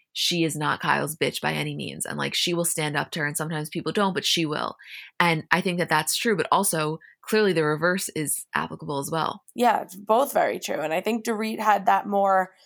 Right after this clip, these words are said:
Speaker 2: when she was, like, new on the show, and when she came in as L V P's friend and then became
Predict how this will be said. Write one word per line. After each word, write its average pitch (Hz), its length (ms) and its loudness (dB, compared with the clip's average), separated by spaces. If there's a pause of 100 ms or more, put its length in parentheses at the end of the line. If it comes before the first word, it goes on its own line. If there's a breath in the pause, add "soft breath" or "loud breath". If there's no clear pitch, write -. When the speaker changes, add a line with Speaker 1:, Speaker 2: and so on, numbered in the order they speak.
(120)
Speaker 2:
when 208 160 0
she 214 180 -2
was, 202 160 0
like, 185 180 0
new 180 360 0
on 269 100 2
the - 80 -2
show, 151 420 4
and 202 220 4
when 190 220 2
she 226 200 0
came 269 240 -2
in 208 120 2
as 190 220 -2 (500)
L 220 160 6
V 202 180 -2
P's 285 380 0
friend 175 420 2
and 196 180 0
then 196 200 2
became 208 320 -6